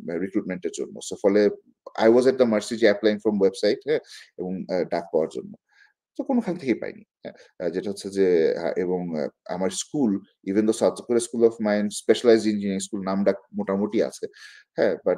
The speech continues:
ধরো যে, আ, ভালো স্কুলের ক্ষেত্রে যেই তোমার মানে প্রায়োরিটি আসে, মানে আনফরচুনেটলি যেটা ধরো যে, আ, আমাদের দেশেও, হ্যাঁ? আমরা যখন পড়তাম তখন হচ্ছে যে কথাটা ছিল এটা যে বুয়েট had a different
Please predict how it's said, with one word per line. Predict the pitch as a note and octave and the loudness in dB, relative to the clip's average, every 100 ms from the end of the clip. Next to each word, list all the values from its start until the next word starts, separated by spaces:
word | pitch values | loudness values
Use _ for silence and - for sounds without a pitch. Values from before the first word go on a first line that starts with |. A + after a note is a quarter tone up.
| - | 0
ধরো | G2+ G2+ | 0 2
যে, | G2+ G2+ G2 - _ _ _ F2 | 4 4 2 -6 _ _ _ -6
আ, | D#2+ D2+ A#1 - - | -4 -2 -4 -8 -2
ভালো | A2 A2+ | 4 4
স্কুলের | A#2+ - B2 B2 A2+ A2 | 4 -2 0 2 2 -4
ক্ষেত্রে | _ _ - A2 A2+ | _ _ -6 -6 0
যেই | A#2 A#2 G#2+ G2+ - | 2 2 0 -6 -6
তোমার | G#2 G2 - - _ - | -2 -2 -2 -16 _ -4
মানে | F#2 G2 | -2 4
প্রায়োরিটি | A2+ G#2+ A2 G#2 | 8 8 8 4
আসে, | E2+ C#2 - | 0 -2 -10
মানে | - E2+ | -12 -4
আনফরচুনেটলি | F#2+ G2+ G#2+ F#2+ G2 | -4 0 -2 -2 -2
যেটা | G2 G2+ | 0 0
ধরো | G#2+ G2+ | 0 2
যে, | G2 F#2+ - _ _ F#2+ | 2 0 -4 _ _ -4
আ, | F2 E2 - - | -2 -4 -8 -4
আমাদের | G#2 G#2+ G#2 | 0 2 4
দেশেও, | G#2+ - A2 E2+ C#3 | 2 2 4 2 2
হ্যাঁ? | A#2+ D#2+ - - | -2 -4 -8 -8
আমরা | - A2 A2 | -2 4 2
যখন | A2 A2 | 2 -4
পড়তাম | G#2 G#2+ F#2+ | -2 -2 -2
তখন | G2 G#2 | -4 -8
হচ্ছে | G#2 G2+ | -8 -4
যে | G2+ G2+ - - - | -2 -2 -4 -16 -4
কথাটা | G#2 G#2 | -2 -2
ছিল | G#2 G#2+ | -2 0
এটা | F2+ F#2+ | 0 -2
যে | E2+ | -6
বুয়েট | D#2 - G#2 A2+ A2 - - - _ _ _ _ _ _ - | -12 -4 6 8 8 4 -20 -20 _ _ _ _ _ _ -4
had | A2 | 0
a | G#2 | 2
different | G2 - G#2+ | 0 2 0